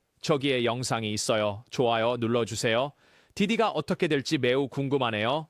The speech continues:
아마도 그가, 솔직히 말해서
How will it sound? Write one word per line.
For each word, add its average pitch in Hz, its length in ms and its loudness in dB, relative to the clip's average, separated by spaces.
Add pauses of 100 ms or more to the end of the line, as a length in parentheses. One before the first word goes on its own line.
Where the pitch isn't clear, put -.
(100)
아마도 127 360 0
그가, 147 400 0 (3500)
솔직히 165 400 -2
말해서 117 680 0